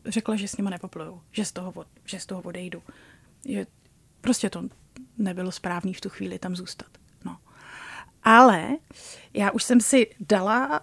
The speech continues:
vlastně předtím ten záměr, že přepluju Atlantik. Prostě, když jsem přepla tu horší půlku s těma Tres Hombres, tak tu lepší, že jo?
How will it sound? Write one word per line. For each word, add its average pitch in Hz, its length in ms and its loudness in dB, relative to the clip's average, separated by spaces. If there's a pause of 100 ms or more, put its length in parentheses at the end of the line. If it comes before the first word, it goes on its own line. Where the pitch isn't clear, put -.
(180)
vlastně 247 680 2
předtím 233 380 2
ten 285 180 8
záměr, 240 440 4
že 233 360 -2
přepluju 240 540 -2 (380)
Atlantik. 233 600 -6 (1120)
Prostě, 208 300 -2
když 202 140 -2
jsem 220 120 4
přepla 220 340 2
tu 214 120 -2
horší 190 320 -2
půlku 214 280 -6
s - 40 -6
těma 190 220 -4
Tres 202 220 -8
Hombres, 202 320 -4
tak - 220 -16
tu - 120 -14
lepší, 285 360 -6
že 269 60 -2
jo? 254 80 -4